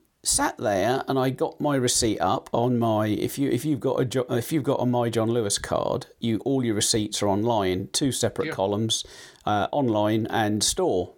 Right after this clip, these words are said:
Speaker 1: bought. Um, this was online, so fired that up, and the date that I bought mine, and, and subsequently we found out you did as well, was the twenty-eighth of October.
Speaker 2: Mm.
Speaker 1: Now, when you work out days, you,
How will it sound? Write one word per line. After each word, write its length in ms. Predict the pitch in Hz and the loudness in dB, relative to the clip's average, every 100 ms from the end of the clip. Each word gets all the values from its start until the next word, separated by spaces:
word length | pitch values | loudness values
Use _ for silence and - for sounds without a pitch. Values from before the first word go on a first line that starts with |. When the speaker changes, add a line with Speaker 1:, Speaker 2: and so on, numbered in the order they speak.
| _ | _
Speaker 1:
bought. 400 | 107 95 85 - - - - - | 0 0 0 -6 -10 -16 -12 -2
Um, 360 | 110 107 107 | 0 2 2
this 160 | 110 - | 0 0
was 120 | 107 | 0
online, 520 | 104 104 101 104 120 | 0 2 0 0 0
so 160 | 131 143 | 0 0
fired 340 | - 254 202 | 0 0 0
that 220 | 165 170 | 0 0
up, 320 | 101 101 - - | 0 0 0 -2
and 380 | 135 147 143 139 | 0 2 0 0
the 240 | 143 135 | 0 -2
date 400 | 131 202 269 - | 0 0 0 -4
that 140 | 143 151 | -2 0
I 120 | 147 | 0
bought 320 | 131 139 - | 0 -2 0
mine, 360 | 127 - - 135 | -2 -2 0 0
and, 260 | - 127 - | 0 -4 -2
and 180 | 123 113 | -2 2
subsequently 520 | - 110 - 120 110 | 0 -2 -4 -4 -2
we 80 | 110 | -2
found 280 | - 113 113 | 0 0 0
out 120 | 120 | 2
you 160 | 127 | 0
did 160 | 117 117 | 0 -2
as 160 | 113 127 | -2 0
well, 200 | 123 113 | 0 0
was 140 | 117 | -2
the 60 | 113 | -4
twenty-eighth 800 | - 214 - - 80 - - - | -2 -2 0 0 0 0 -6 -4
of 280 | 107 87 - | -2 -2 -2
October. 680 | - - - - 339 - - - - - - | -4 -4 -4 0 0 -2 -8 -14 -20 -20 -16
Speaker 2:
Mm. 420 | 90 117 127 80 | -10 -8 -8 -8
Speaker 1:
Now, 160 | - 151 | -4 -2
when 180 | 196 240 | 0 0
you 120 | 202 | 2
work 260 | 180 160 | 0 0
out 240 | 156 139 151 | 0 0 0
days, 640 | 160 131 95 - 131 - | 0 0 0 0 0 0
you, 160 | 160 | 0